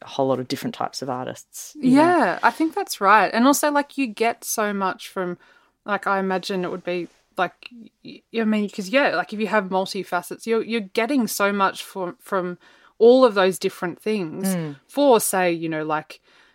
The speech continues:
Speaker 2: that painting practice, you know, like, and,
Speaker 1: Yeah.
Speaker 2: and, like, I will frequently say, "I'm a painter,"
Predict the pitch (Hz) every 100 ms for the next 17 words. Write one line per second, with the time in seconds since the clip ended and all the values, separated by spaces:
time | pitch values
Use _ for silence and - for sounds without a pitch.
0 | _ 165 135 - - 160 165 151 143 156
1 | - 139 - - - 208 180 202 214 214
2 | 220 220 226 226 254 233 214 190 190 208
3 | 170 175 185 - 165 165 - _ _ _
4 | 185 160 - - 190 190 - 123 185